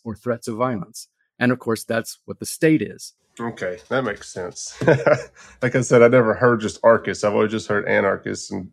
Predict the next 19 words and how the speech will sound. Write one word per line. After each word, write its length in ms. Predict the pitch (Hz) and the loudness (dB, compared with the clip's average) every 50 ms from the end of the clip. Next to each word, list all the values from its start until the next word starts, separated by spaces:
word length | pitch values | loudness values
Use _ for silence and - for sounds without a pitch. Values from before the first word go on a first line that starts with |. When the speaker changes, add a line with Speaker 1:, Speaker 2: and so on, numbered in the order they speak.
| - | -10
Speaker 2:
you 140 | - 107 101 | -8 -4 -2
know, 140 | 98 98 101 | -2 -2 0
un-, 200 | - 92 101 107 | 0 -2 -2 -2
understood 400 | 113 - 104 110 107 - - 117 | -2 -2 -2 -2 -2 -4 -4 -4
what 120 | 113 107 - | -4 -2 0
that 220 | 110 107 92 95 | 0 0 0 0
meant, 200 | 101 101 98 95 | -2 -4 -4 -2
but 100 | 98 98 | -2 -2
I 60 | 101 | -2
never 180 | 98 104 104 104 | 0 -2 -2 0
heard 140 | 107 110 107 | 0 0 0
anybody 240 | 104 101 107 104 101 | 0 0 0 0 0
just 180 | 101 - - | -4 -8 -6
calling 260 | - 107 107 104 101 | -4 -2 0 0 -2
people 280 | 95 101 101 95 - 95 101 | -2 -6 -8 -8 -8 -4 -2
anarchists 360 | 101 101 98 - 92 87 - | -2 -2 -2 -6 -12 -18 -18
before. 280 | - 87 _ - 101 95 | -20 -20 _ -10 -6 0
But 100 | 104 113 | 2 2
I, 160 | 123 131 | 2 2